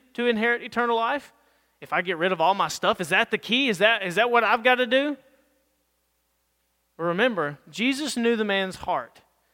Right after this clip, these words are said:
And Jesus knew how this man would respond. And the question that, or the, the instructions that Jesus give this man is not a checklist. It's not anything that is inherently gr-,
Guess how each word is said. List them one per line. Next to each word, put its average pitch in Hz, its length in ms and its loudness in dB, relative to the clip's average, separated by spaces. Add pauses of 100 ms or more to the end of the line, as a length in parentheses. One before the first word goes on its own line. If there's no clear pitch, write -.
(240)
And 180 180 -4
Jesus 254 400 2
knew 269 340 4
how 220 240 6
this 226 220 0
man 208 300 2
would 202 200 2
respond. 202 480 -2
And 170 80 -6
the 151 60 -8
question 262 520 0
that, 214 100 0
or 190 140 4
the, 180 220 2 (300)
the 170 340 2
instructions 254 680 2
that 220 140 4
Jesus 233 420 0
give 247 260 0
this 214 180 0
man 170 360 -2 (180)
is 196 160 0
not 262 240 6
a 226 240 2
checklist. 180 960 0 (380)
It's - 180 -8
not 233 460 4 (560)
anything 240 480 4
that 220 160 4
is 208 160 0
inherently 233 880 2 (1200)
gr-, 165 240 -6